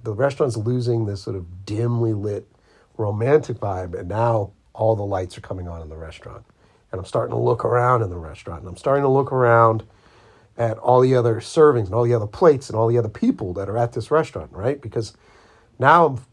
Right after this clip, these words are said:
I'm being pulled out of the romantic element to it, and I'm processing what's happening. And I'm like, "Oh, okay. Uh, well, dude, I didn't order this. I, the whole reason I came down here was for that other dish." And I don't <clears throat> wanna be the type of dick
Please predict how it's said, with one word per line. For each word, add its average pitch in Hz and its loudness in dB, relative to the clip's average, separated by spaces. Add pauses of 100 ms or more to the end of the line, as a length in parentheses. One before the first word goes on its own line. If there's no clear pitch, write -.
I'm 127 0
being 139 -2
pulled 170 4
out 131 8
of 107 0
the 110 -2
romantic 127 2
element 95 -4
to 98 -8
it, 95 -6
and 98 -10
I'm 92 -8
processing 120 2
what's 90 -8
happening. - -8 (340)
And 95 -10
I'm 98 -8
like, 95 -10
"Oh, 127 -2
okay. 104 -4 (720)
Uh, 117 2
well, 117 0
dude, 131 0
I 131 4
didn't 151 2
order 123 4
this. 107 -2
I, - -8 (640)
the 120 -2
whole 190 8
reason 156 2
I 127 4
came 110 -4
down 123 2
here 92 -6
was 87 -12
for 104 -8
that 95 -6
other 87 -10 (120)
dish." 104 -8 (840)
And 101 -6
I 135 4
don't - 0
<clears throat> - -6
wanna 147 6
be 135 0
the 131 2
type 131 -2
of 107 -6
dick 123 0